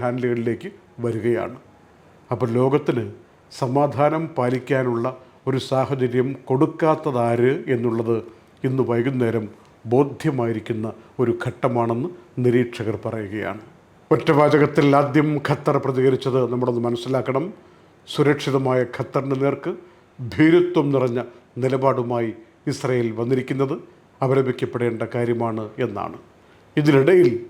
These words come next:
അമേരിക്കയിൽ iPhone, ആപ്പിൾ iPhone പതിനേഴിൻ്റെ ലോഞ്ചിങ് പ്രഖ്യാപനവുമായി ബന്ധപ്പെട്ട ഇവന്റ് നടക്കുകയാണ്. യു എയിലാണെങ്കിൽ ഇതിപ്പോൾ സെപ്റ്റംബർ പന്ത്രണ്ട് മുതൽ ഇതിൻ്റെ പ്രീ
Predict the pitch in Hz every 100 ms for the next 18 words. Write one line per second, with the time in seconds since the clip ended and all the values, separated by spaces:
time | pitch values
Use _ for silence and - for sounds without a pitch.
0 | - 139 135 131 139 135 135 185 - -
1 | - _ - 143 143 147 139 123 135 131
2 | - 135 131 135 123 120 127 123 - 131
3 | 123 127 135 131 127 120 123 - - _
4 | - 120 139 143 147 127 127 120 127 120
5 | 120 120 120 120 120 120 113 - 113 -
6 | - - 139 127 131 117 117 - 117 120
7 | - 120 95 85 - - _ _ - 135
8 | 147 151 147 151 151 156 202 247 - _
9 | _ - 135 127 - 139 - 156 151 156
10 | 143 143 156 165 170 170 170 180 196 233
11 | - _ _ - 139 139 139 143